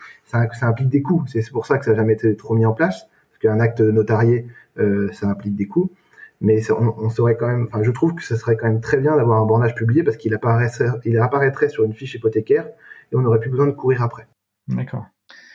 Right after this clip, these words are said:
Speaker 2: Et alors tout, tout à l'heure, tu parlais des techniques, euh, de mesure qui ont évolué. Euh, tu peux nous dire un petit peu, euh, aujourd'hui, finalement, qu'est-ce que, de quoi un géomètre a besoin pour pouvoir faire, euh, ce type de mesure et,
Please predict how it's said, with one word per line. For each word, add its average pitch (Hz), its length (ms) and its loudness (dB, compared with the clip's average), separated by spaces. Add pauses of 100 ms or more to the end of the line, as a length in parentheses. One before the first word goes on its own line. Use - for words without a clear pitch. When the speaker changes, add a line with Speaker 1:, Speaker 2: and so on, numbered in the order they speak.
(200)
Speaker 2:
Et 120 60 -2
alors 127 180 2
tout, 185 140 0
tout 143 180 -8
à 139 80 2
l'heure, 143 160 2
tu - 100 -6
parlais 120 280 0
des 113 100 -2
techniques, 135 460 0
euh, 107 200 0
de 110 140 -4
mesure 110 460 0
qui 127 80 -2
ont 117 40 2
évolué. 117 440 2
Euh, 107 360 0 (440)
tu - 100 -16
peux - 80 -6
nous 123 140 2
dire 123 160 0
un 120 120 4
petit - 140 -4
peu, 135 120 0
euh, 113 260 2
aujourd'hui, 113 380 -2
finalement, 117 280 -2
qu'est-ce 123 220 -4
que, 113 400 -4
de 120 100 -2
quoi 135 160 2
un 117 300 2
géomètre 123 420 2
a 117 60 2
besoin 135 500 4
pour 135 120 -6
pouvoir 113 260 -4
faire, 123 260 -2
euh, 107 120 -2 (460)
ce - 140 -6
type 120 260 -4
de 113 120 0
mesure 120 480 2
et, 104 360 -4